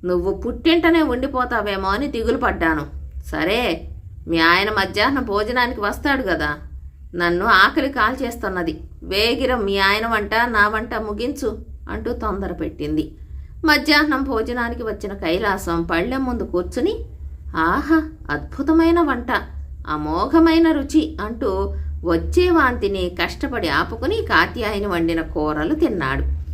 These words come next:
రాత్రికి దయ్యం చెప్పినట్లుగా కాత్యాయని స్నానానికి చన్నీళ్లు తోడినప్పుడు, "ఆహా,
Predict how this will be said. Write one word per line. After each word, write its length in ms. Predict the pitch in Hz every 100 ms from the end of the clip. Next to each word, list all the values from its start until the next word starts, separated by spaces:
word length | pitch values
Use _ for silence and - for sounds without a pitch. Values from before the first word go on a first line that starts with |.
| - -
రాత్రికి 440 | 311 330 330 330 302
దయ్యం 320 | 262 262 262
చెప్పినట్లుగా 640 | 240 - 233 220 214 208 208
కాత్యాయని 760 | 208 190 196 214 185 185 175 170
స్నానానికి 640 | 233 214 220 220 214 180
చన్నీళ్లు 540 | 170 151 180 254 269
తోడినప్పుడు, 840 | 233 226 226 208 - 175 170 160 - - - - -
"ఆహా, 460 | 175 160 156 156